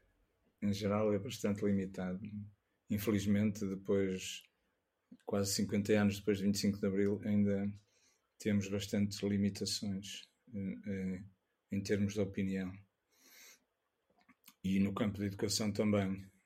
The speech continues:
Eh, eu creio que o, o facto de, eh, haver esta oportunidade,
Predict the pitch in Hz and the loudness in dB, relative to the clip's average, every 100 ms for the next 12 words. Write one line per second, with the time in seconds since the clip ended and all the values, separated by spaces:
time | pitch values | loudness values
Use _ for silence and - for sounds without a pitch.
0 | _ - 101 98 98 98 98 - _ _ | _ -6 -2 -2 -2 -6 -10 -18 _ _
1 | _ _ _ _ _ - 110 123 117 120 | _ _ _ _ _ -8 2 6 6 2
2 | 117 113 110 104 104 - _ _ _ _ | 0 2 2 0 -4 -14 _ _ _ _
3 | _ - - 123 110 101 110 107 110 107 | _ -8 2 4 4 0 -4 0 2 4
4 | 104 101 101 - _ _ _ _ _ _ | 4 2 0 -12 _ _ _ _ _ _
5 | _ - 107 98 95 101 104 107 101 113 | _ -4 -2 0 -2 -4 -4 -2 6 10
6 | 107 110 107 113 107 104 - 107 98 104 | 10 10 6 4 4 0 0 2 4 4
7 | 101 95 95 | 4 2 0